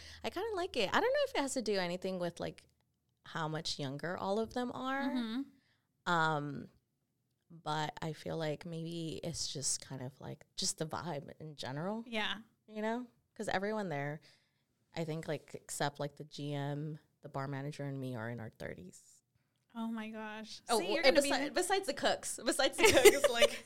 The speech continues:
Speaker 1: <laughs> like, the people who do, who do the food, like,
Speaker 2: Yeah.
Speaker 1: but, like, the people up front, like, the servers and the hostess, I feel like, I think only, like, one of the other hostess is older, but she only, like, works mornings, so we really don't see her.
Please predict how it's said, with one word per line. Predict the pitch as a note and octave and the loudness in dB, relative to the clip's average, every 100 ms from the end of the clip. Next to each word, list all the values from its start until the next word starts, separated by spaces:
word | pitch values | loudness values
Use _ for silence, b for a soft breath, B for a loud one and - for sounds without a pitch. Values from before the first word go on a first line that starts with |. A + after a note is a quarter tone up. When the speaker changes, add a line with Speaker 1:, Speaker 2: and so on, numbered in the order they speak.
| - | -16
Speaker 1:
<laughs> | - | -6
like, | - A#3 D4 | -4 0 2
the | C#4 | 0
people | A#3 A3+ | -4 4
who | C4 A3 | 4 4
do, | A3+ G#3+ G#3 G#3 G#3 | -2 -2 -2 -4 -4
who | B3 | -4
do | G#3 G#3 | -2 -2
the | |
food, | G#3+ G#3 G3+ F3+ E3+ | 0 4 6 6 2
like, | F#3 F3+ | 2 4
Speaker 2:
Yeah. | C4+ A#3 G#3 A3+ B B | 6 6 6 -4 B B
Speaker 1:
but, | F3+ E3+ | 2 4
like, | F#3 | 2
the | G#3 | 0
people | F#3+ G3+ | -2 0
up | E3+ | 0
front, | - D3+ - | -2 -2 -2
like, | D#3 | -4
the | E3+ | -4
servers | - D3+ C#3 C3+ C3 | -2 -2 0 -4 -4
and | D3+ | -6
the | |
hostess, | C#3+ D3 - C3+ C#3 - | -4 -4 -6 -8 -8 -10
I | |
feel | D3 C#3+ | -8 -6
like, | D3 C#3+ _ _ _ _ _ _ _ _ _ _ _ D#3 | -6 -10 _ _ _ _ _ _ _ _ _ _ _ -10
I | |
think | D#3 D3+ | -8 -6
only, | D3+ D#3+ D#3 | -6 -4 -6
like, | D3+ - | -8 -8
one | D3 D3 | -6 -4
of | |
the | D3+ - | -4 -6
other | C#3+ | -6
hostess | C3 C#3 - C#3+ - | -6 -8 -6 -8 -8
is | D3+ - | -10 -6
older, | E3 D#3+ D3 | -4 -4 -6
but | C#3 - | -6 -4
she | - E3 | -4 -2
only, | E3 E3 D3+ | -2 -4 -4
like, | D3 C#3 | -6 -4
works | C#3 - | -6 -6
mornings, | D3 D3 B2 D3 | -8 -8 -8 -10
so | - | -8
we | D3+ | -6
really | D#3+ D3+ D3 | -6 -4 -6
don't | C#3 | -6
see | - C#3+ | -6 -4
her. | D3 | -4